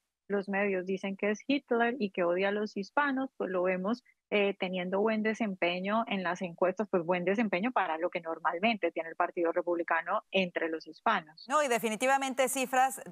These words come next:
Speaker 2: eh, récord de apoyo de los hispanos a un candidato republicano. Eh, cerramos contigo este segmento, Orlando.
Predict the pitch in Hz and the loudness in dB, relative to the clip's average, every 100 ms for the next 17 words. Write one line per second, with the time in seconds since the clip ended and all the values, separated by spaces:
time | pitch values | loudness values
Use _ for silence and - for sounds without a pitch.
0 | - 214 202 190 180 247 269 277 269 214 | -8 -2 0 0 2 2 2 2 0 0
1 | 190 196 - 240 294 285 226 190 185 185 | 2 2 2 0 2 2 0 0 -2 -4
2 | - 214 220 220 202 202 233 247 240 208 | 0 0 0 2 2 2 -2 0 0 0
3 | 185 185 202 196 214 208 202 202 202 202 | -2 2 2 2 -2 0 -2 0 -2 2
4 | 277 277 294 - - - - 247 254 269 | 2 2 0 0 -8 -20 -2 2 4 2
5 | 262 247 262 294 285 247 233 285 285 285 | 2 2 2 2 0 -2 0 2 2 2
6 | 247 226 262 254 208 233 220 | -2 0 0 0 2 2 0